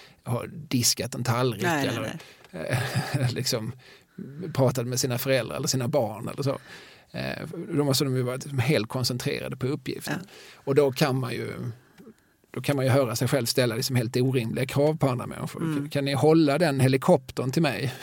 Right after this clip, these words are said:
Speaker 2: Just det.
Speaker 1: <laughs> Man ringer liksom Bibi Anderssons granne. Kan du gå över till henne och låna kaffe? Så vi må-, vi måste få henne på tråden.
Speaker 2: Och, och då, då fick man ju det henne i alla fall, va? Då var man tvungen att avslöja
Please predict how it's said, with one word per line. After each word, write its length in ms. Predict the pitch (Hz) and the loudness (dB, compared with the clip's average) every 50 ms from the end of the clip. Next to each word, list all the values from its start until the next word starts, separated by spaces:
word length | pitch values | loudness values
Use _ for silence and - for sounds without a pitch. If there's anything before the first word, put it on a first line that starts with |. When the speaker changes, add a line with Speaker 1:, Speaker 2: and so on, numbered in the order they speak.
| - - | -8 -6
Speaker 2:
Just 240 | - - - - - | -4 -4 -4 -4 -2
det. 140 | - 147 - - - 214 - - - 202 - - - - - _ - - - - - - - _ _ - | -2 -2 -2 -2 -4 -8 -6 -6 -8 -10 -8 -8 -8 -10 -10 _ -10 -12 -12 -10 -12 -16 -16 _ _ -14
Speaker 1:
<laughs> 140 | 156 - - | -10 -6 -2
Man 100 | 139 135 | 2 4
ringer 280 | 135 135 - - - 160 | 4 4 4 2 2 0
liksom 240 | 147 - 165 160 - | 0 0 0 0 0
Bibi 240 | 143 139 139 131 143 | 0 2 2 2 2
Anderssons 420 | 139 143 131 131 131 143 131 127 | 2 2 0 0 0 -2 -2 0
granne. 460 | - 135 131 147 147 143 135 - - 151 | 2 2 2 2 2 0 -2 -4 -4 -2
Kan 140 | - 147 | 0 2
du 100 | 151 147 | 4 4
gå 100 | 143 156 | 6 6
över 280 | 160 156 143 135 131 127 | 8 8 8 6 4 0
till 140 | - - - | -4 -4 -4
henne 140 | - 151 139 | -4 -4 -4
och 260 | 135 143 139 - 131 | -4 -4 -4 -4 0
låna 300 | 135 139 135 135 131 135 | 2 2 4 4 2 2
kaffe? 480 | - 147 147 156 - - - 117 - - - - - - - - - _ _ _ _ | 4 4 4 4 4 2 -4 -6 -6 -8 -12 -16 -20 -20 -20 -20 -20 _ _ _ _
Så 60 | - 127 | -4 -2
vi 100 | 123 131 | -2 -2
må-, 140 | 139 175 | -2 0
vi 100 | 160 151 | 0 0
måste 300 | 147 147 139 - - 139 | 2 2 0 0 0 0
få 180 | 131 143 135 127 | 2 4 4 4
henne 180 | 131 131 131 131 | 4 2 0 0
på 80 | 156 | 0
tråden. 480 | - - 160 135 131 127 - - - - - - - - - - - - - - - - _ _ - 139 - | 4 4 6 6 4 2 0 -6 -12 -14 -18 -20 -20 -20 -20 -20 -20 -20 -20 -20 -20 -20 _ _ -8 -4 -2
Speaker 2:
Och, 260 | 190 - - 196 196 | -2 0 2 4 4
och 80 | 202 | 4
då, 260 | 196 214 190 180 - - _ _ _ _ _ _ | 6 6 4 4 2 -2 _ _ _ _ _ _
då 200 | - 180 196 185 | -4 -2 0 0
fick 360 | 175 - 294 294 269 - - - | 0 0 0 0 0 0 -2 -6
man 160 | 151 147 175 | -6 -4 -2
ju 60 | 233 | 0
det 160 | 339 381 339 220 | 0 2 2 2
henne 240 | 202 185 185 185 | 0 0 0 2
i 40 | 185 | 2
alla 200 | 190 196 190 165 | 2 4 2 0
fall, 360 | 170 - 180 151 135 135 135 | 0 0 0 2 2 0 -2
va? 240 | 117 117 - 165 165 180 | -2 -2 -4 -4 -4 -2
Då 120 | 190 185 | -2 -2
var 140 | 165 170 160 | 0 0 -2
man 180 | 160 156 165 | -2 -2 -4
tvungen 260 | - - 220 240 247 208 | -4 -2 0 0 0 0
att 160 | 180 185 226 | 0 0 0
avslöja 500 | 240 - - - 147 101 90 - - | -2 -2 -4 -4 -4 -2 -2 -4 -6